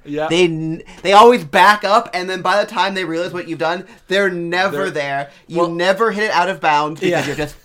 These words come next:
Speaker 2: poking it over.
Speaker 1: Yeah.
Speaker 2: Like, it's perfect. It's a
Speaker 1: I
Speaker 2: perfect
Speaker 1: do that
Speaker 2: strategy.
Speaker 1: all the time. <laughs> I do that all. The other thing that's perfect about it is the person, not only are they now away from where they need to be,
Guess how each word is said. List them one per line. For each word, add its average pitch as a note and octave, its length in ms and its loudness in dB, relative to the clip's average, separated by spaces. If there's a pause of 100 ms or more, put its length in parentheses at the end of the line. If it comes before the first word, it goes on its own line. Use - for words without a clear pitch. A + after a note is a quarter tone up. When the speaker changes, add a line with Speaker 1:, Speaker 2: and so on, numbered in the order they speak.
(240)
Speaker 2:
poking G3 400 -2
it G3 100 -4
over. D3 420 -4
Speaker 1:
Yeah. B2+ 200 -8 (280)
Speaker 2:
Like, F#3+ 180 -4
it's G#3+ 140 -6
perfect. C#4 400 2
It's D3 180 -8
a - 140 -6
Speaker 1:
I C#3+ 120 0
Speaker 2:
perfect - 80 -4
Speaker 1:
do F3 140 -2
that D#3 340 0
Speaker 2:
strategy. B2 260 -10
Speaker 1:
all E3 120 -2
the - 280 -14
time. - 80 -
<laughs> - 0 -
I - 260 -8
do D#3+ 140 -8
that E3 200 -10
all. C#3+ 160 -8 (320)
The E3 100 -2
other E3+ 160 -2
thing G3 160 -10
that's F#3+ 160 -10
perfect D#3 300 -10
about F3+ 240 -4
it F#3 80 -8
is D3 160 -10
the D#3 80 -10
person, E3+ 520 -8 (380)
not E3+ 260 -4
only G#3+ 340 -6
are D#3 160 -4
they D3+ 160 -4
now D3 380 -6
away C#3 440 -10
from D3 220 -16
where C3 160 -12
they B2+ 100 -14
need B2 160 -20
to D3 80 -16
be, F#3 300 -18